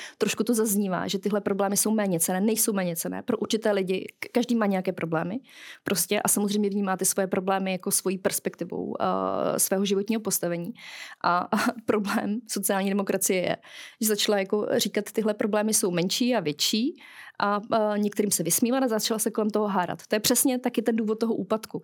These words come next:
My jsme měli vždycky řešit i pokroková témata, ale primárně od rána do večera se měli řešit ty materiální.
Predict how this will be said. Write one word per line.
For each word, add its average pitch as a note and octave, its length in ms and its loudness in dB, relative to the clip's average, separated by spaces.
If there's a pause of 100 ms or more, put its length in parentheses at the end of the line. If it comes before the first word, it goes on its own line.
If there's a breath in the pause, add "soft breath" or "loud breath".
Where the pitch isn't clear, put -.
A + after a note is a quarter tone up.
(320 loud breath)
My B3 80 4
jsme B3+ 180 4
měli A#3+ 260 2
vždycky A#3+ 720 -2
řešit G#3+ 440 0
i A#3 80 4
pokroková A3 540 0
témata, E3 560 -4 (260 loud breath)
ale G3+ 140 2
primárně A3 800 2 (120)
od A3 140 2
rána C4 340 4
do D#3 140 -2
večera F#3 520 -2
se - 140 0
měli G#3 220 2
řešit G3 220 0
ty G3 160 -2
materiální. F3+ 760 0